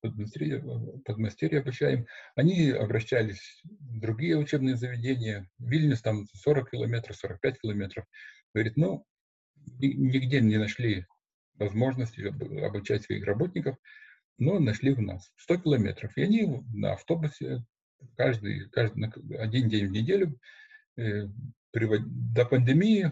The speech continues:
привозили. Щас про-, пройдет карантин, и опять все продолжим. Щас все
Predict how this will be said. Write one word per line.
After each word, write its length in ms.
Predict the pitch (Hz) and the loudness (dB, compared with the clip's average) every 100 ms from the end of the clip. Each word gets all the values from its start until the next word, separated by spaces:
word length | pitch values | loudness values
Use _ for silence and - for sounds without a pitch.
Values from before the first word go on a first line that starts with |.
| - | -2
привозили. 540 | 139 139 135 147 117 | -2 0 2 2 0
Щас 240 | 98 107 - _ _ _ | -2 -2 -4 _ _ _
про-, 240 | 110 110 110 | -2 -2 0
пройдет 360 | - 113 123 | 0 0 0
карантин, 420 | - 127 135 190 110 | 2 2 0 0 0
и 40 | 98 | -2
опять 340 | - 151 147 - - - | -6 -6 -6 -10 -18 -8
все 140 | - 127 | -4 -4
продолжим. 480 | 123 127 123 113 | -2 -2 -2 -4
Щас 200 | 101 104 | -4 -8
все 260 | - 107 | -2 -2